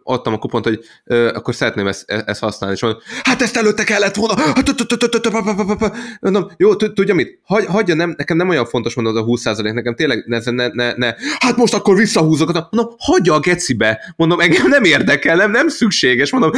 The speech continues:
„Nem ezen a kétszáz forinton fogok ki meghalni.” Mondom, „Nekem erre nincsen szükségem, tényleg ne, ne csinálja.”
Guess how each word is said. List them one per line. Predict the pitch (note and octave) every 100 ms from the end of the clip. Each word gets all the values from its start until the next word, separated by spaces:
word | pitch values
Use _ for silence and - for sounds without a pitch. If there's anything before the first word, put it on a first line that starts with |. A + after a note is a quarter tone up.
| C#4+
„Nem | - A#3+
ezen | G3 F3+
a | D3+ D3+
kétszáz | - D#3+ D#3 C#3
forinton | - C#3 B2 C3+
fogok | B2 C3+ C3+ C3+
ki | C#3 C3+ - E2+ C3
meghalni.” | C3 - C3+ B2
Mondom, | B2+ C3+
„Nekem | C#3 D3 E3
erre | F3
nincsen | G3+ E3+ A2+
szükségem, | A#2+ B2+ A#2+ C3
tényleg | A3+ F#3 A#2
ne, | A#2+
ne | B2
csinálja.” | C3 - G#2 G2+ G2+